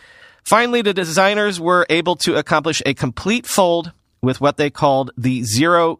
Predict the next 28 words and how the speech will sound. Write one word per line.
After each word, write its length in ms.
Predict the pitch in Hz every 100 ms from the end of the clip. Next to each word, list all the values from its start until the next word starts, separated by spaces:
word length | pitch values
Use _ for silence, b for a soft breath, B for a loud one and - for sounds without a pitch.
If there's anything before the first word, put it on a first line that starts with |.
| 117
gap 320 | 160 156 - -
hinge. 560 | - 143 98 76 - - B B B B B
As 220 | 131 135
with 180 | 147 -
the 120 | 131
earlier 300 | 160 175 156
prototype, 520 | - 180 175 175 165
the 80 | 139
hinges 340 | 170 180 165
remain 440 | 143 139 147 185 180
at 140 | 147
the 80 | 135
side, 420 | - 196 170 160
but 160 | 127 123
not 320 | 123 151 220 165
as 200 | 165 -
far 260 | 165 143 -
out. 320 | 156 - - B B B
In 140 | 139
fact, 340 | 139 202 175 -
you 140 | 175
can 160 | 170 156
see 200 | - 180
some 220 | - 196
of 100 | 233
the 100 | 185
gears 320 | 143 185 170
exposed, 760 | 143 - - 208 196 143 156